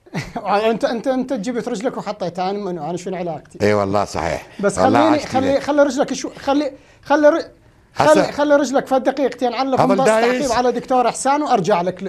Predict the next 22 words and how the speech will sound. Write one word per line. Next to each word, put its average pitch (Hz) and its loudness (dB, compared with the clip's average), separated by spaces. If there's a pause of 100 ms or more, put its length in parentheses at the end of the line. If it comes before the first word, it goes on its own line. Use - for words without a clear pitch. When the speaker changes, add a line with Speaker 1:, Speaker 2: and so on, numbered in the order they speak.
Speaker 1:
إن 165 -2
شاء 226 0
الله، 208 -4
نشيل 220 -2
رجلك 165 0
Speaker 2:
بس 170 -2
مو 185 0
Speaker 1:
منه. 208 2
Speaker 2:
تعوفني، 185 0
أنا 190 0
راح 180 2
أظل 196 0
Speaker 1:
<laughs> 185 -2
زين. 185 4
Speaker 2:
دايس. 135 -4 (420)
إي. 131 0 (680)
Speaker 1:
لا، 247 8
لا. 247 2 (580)
لا، 247 8
لا، 196 4
ظل 262 2
دايس. 202 4